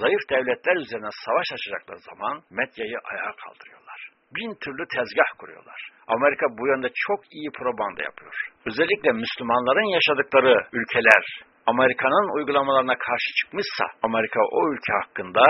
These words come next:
her türlü yalan haberi üretip kamuoyu oluşturabilir.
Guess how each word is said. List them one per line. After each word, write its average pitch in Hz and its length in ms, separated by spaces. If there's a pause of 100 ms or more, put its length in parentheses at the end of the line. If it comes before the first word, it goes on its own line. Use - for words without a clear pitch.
(160)
her 226 340
türlü 127 340 (140)
yalan 123 520
haberi 104 400 (100)
üretip 110 360 (180)
kamuoyu 107 440
oluşturabilir. 98 840